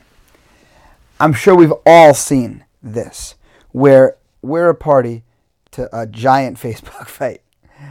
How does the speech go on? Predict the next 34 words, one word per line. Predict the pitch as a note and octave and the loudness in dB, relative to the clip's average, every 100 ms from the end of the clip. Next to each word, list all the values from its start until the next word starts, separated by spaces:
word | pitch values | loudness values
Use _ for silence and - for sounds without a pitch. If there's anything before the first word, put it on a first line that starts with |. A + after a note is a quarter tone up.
| A#2 _ | -20 _
Uh, | F2+ - | -14 -8
I | C3 | -2
know | C3+ | 0
I've | C#3 | 0
seen | A#2+ C#3 A#2+ | -2 -10 -10
it | - | -16
a | |
ton | A2+ - C3+ C3 | -20 -10 -8 -8
of | - | -12
times, | A2 F2 _ _ _ _ _ _ - | -20 -20 _ _ _ _ _ _ -8
where | C3+ | -4
you're | C#3+ C#3 | -2 0
watching | C3 E3 G3 - A#2+ A2+ A2 _ _ _ | 0 -2 -4 -12 -18 -20 _ _ _ _
on | B2+ C3 | -14 -14
somebody's | B2+ D3+ D3+ D3+ C#3 | -12 -12 -10 -10 -10
post | - C3+ A2 - _ _ _ _ _ _ _ | -10 -10 -10 -18 _ _ _ _ _ _ _
where | C3 C3+ B2+ B2 - _ _ _ _ _ _ | -10 -6 -6 -8 -14 _ _ _ _ _ _
two | - G#3+ | -12 -8
people | G#3+ G3+ F#3 | -8 -4 -4
you | D#3+ F3 | -4 -4
know | D3 B2 A2+ A2+ _ _ _ | -6 -6 -8 -18 _ _ _
are | C3 | -12
going | B2+ B2 A#2+ A2 | -10 -10 -10 -8
back | C3+ C#3+ D#3+ _ - | -6 -4 -8 _ -14
and | B2+ | -14
forth | A2+ - C3 - _ _ _ _ _ | -14 -12 -12 -12 _ _ _ _ _
about | B2 B2 B2 A#2+ - _ _ | -8 -4 -2 -4 -8 _ _
whatever | B2 B2 B2+ C3+ A#2+ A2+ | -14 -10 -6 -6 -6 -8
the | A2+ | -10
issue | A2 - A2 - _ _ | -18 -20 -20 -20 _ _
is. | - _ _ _ _ _ _ | -20 _ _ _ _ _ _
Sometimes | _ - A3+ B3+ D3+ A#2 | _ -4 -4 -2 -8 -8
it's | A2 | -12
about | A2+ B2 B2 | -10 -8 -8